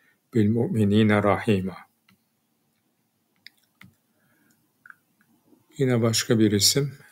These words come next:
El Melik. Feteâlâllâhul Melikul Hak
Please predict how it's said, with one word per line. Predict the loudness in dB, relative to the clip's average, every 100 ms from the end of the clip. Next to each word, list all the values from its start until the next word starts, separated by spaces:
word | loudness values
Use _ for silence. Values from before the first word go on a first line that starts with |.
| _ _ _ -6
El | 0 2
Melik. | 4 2 0 -6 -14 -18 _ _ -20 -20 _ _ _ _
Feteâlâllâhul | -2 0 2 2 2 2 2 0 2 2 2 0
Melikul | 2 0 -2 -4 -6
Hak | -6 -4 -4 -4 -14